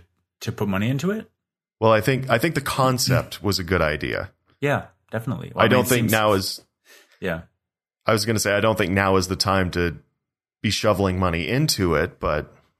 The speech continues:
Speaker 2: you know.
Speaker 1: Right. I mean, it seems like we wouldn't get nearly that much money, but it's obviously worked well if, if Norway's got seven hundred fifty billion dollars in the bank.
Speaker 2: Yeah.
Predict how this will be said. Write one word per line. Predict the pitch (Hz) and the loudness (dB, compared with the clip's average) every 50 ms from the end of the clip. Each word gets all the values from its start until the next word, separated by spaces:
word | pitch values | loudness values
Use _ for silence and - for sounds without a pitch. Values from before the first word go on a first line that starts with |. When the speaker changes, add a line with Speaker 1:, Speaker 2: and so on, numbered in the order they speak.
| _ _ _ _ _ _ _ _ _ _ _ _ _ _ _ | _ _ _ _ _ _ _ _ _ _ _ _ _ _ _
Speaker 2:
you | - 95 95 | -4 -2 0
know. | 85 71 71 - - - _ _ _ _ _ _ _ _ _ _ _ _ _ - | 0 0 -2 -4 -6 -10 _ _ _ _ _ _ _ _ _ _ _ _ _ -12
Speaker 1:
Right. | 95 87 82 - - _ _ _ _ _ _ | -10 -10 -10 -10 -14 _ _ _ _ _ _
I | - 110 | -4 -2
mean, | 113 113 107 104 107 - - _ _ _ _ _ _ _ _ _ _ _ _ _ _ _ _ _ _ _ _ _ _ _ _ _ _ _ _ _ - | 0 0 0 0 -2 -4 -6 _ _ _ _ _ _ _ _ _ _ _ _ _ _ _ _ _ _ _ _ _ _ _ _ _ _ _ _ _ -6
it | - 117 120 | -6 -6 -4
seems | - 156 165 160 139 | -2 0 0 0 0
like | 147 123 101 | 0 -2 0
we | 104 117 123 | 2 2 4
wouldn't | 123 120 120 107 98 | 4 4 2 2 2
get | 90 104 90 - | 0 -2 -2 -2
nearly | 98 104 107 104 101 98 95 | -2 0 0 0 0 0 0
that | 95 95 101 | 0 0 0
much | 101 101 92 - | 0 -2 -2 -2
money, | 92 85 82 85 85 | -2 -2 -2 -2 -2
but | 80 78 76 - - - | -2 -2 -4 -4 -4 -6
it's | 90 - | -6 -4
obviously | 110 110 117 117 - - 98 | -4 -2 -2 -4 -4 -4 -4
worked | 87 95 98 90 - 92 | -2 -2 -2 -4 -4 -4
well | 90 87 87 85 | -2 -2 0 -2
if, | 82 - - - _ _ | -4 -6 -10 -18 _ _
if | - 82 - | -16 -10 -4
Norway's | 95 92 92 92 92 92 87 85 - | -2 0 0 2 2 0 0 -2 -4
got | 85 82 - - - | -4 -4 -4 -4 -6
seven | - 85 85 87 | -6 -4 -4 -2
hundred | 90 87 85 85 85 | -2 -2 -2 -2 -4
fifty | - 87 - - | -6 -10 -12 -10
billion | 82 80 82 82 85 82 82 | -8 -4 -4 -4 -4 -4 -4
dollars | 80 78 78 78 80 82 | -4 -4 -4 -4 -4 -4
in | 85 | -6
the | 80 73 | -8 -8
bank. | - 82 85 82 73 78 85 - - _ _ _ _ _ _ _ _ _ _ _ _ _ _ _ _ _ _ _ _ _ _ _ _ | -6 -6 -6 -6 -8 -10 -14 -18 -20 _ _ _ _ _ _ _ _ _ _ _ _ _ _ _ _ _ _ _ _ _ _ _ _
Speaker 2:
Yeah. | 85 85 82 71 - | -2 -2 -2 -2 -4